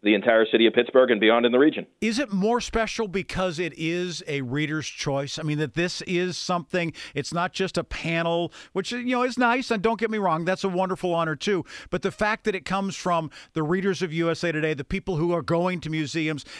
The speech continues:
Speaker 2: and are considering different options, that they say you're that good.
Speaker 1: Yes,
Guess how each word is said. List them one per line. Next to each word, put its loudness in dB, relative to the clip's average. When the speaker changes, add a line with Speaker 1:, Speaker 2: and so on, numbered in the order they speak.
Speaker 2:
and 0
are -2
considering 0
different 0
options, 0
that 0
they 4
say 0
you're 0
that -2
good. -8
Speaker 1:
Yes, 6